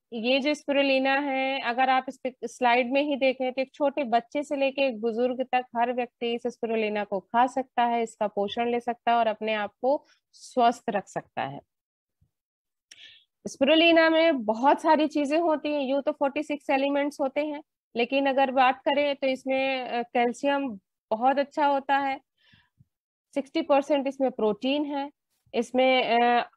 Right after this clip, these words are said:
आयरन बहुत अच्छी मात्रा में पाया जाता है, क्लोरोफिल होता है, ओमेगा थ्री है, ओमेगा सिक्स है, अमीनो एसिड्स बहुत अच्छा पाया जाता है, क्योंकि ये अमीनो एसिड्स ही जो हमारे, अ, बॉडी में जो सेल्स बनती हैं,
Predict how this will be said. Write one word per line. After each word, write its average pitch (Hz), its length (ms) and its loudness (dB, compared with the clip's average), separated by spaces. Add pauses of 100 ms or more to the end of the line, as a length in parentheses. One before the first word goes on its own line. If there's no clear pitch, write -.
(220)
आयरन 254 360 4
बहुत 277 260 -2
अच्छी 277 240 -6
मात्रा 277 340 -2
में 277 120 -4
पाया 254 220 2
जाता 254 280 0
है, 262 100 0
क्लोरोफिल 269 640 -4
होता 254 280 0
है, 254 80 2
ओमेगा 233 460 0
थ्री 285 320 -6
है, 285 160 -2
ओमेगा 226 460 -2
सिक्स - 440 -10
है, 277 240 0 (380)
अमीनो 277 320 4
एसिड्स 349 480 2
बहुत 247 340 -2
अच्छा 302 240 -4
पाया 277 240 2
जाता 277 320 -2
है, 285 160 -6
क्योंकि 277 280 -8
ये 269 320 2
अमीनो 285 240 0
एसिड्स 269 460 -6
ही 277 100 -2
जो 277 120 0
हमारे, 254 400 0
अ, 220 260 -4
बॉडी 220 420 0
में 262 180 -2
जो 262 120 -2
सेल्स 302 460 0
बनती 240 420 -2
हैं, 160 100 -8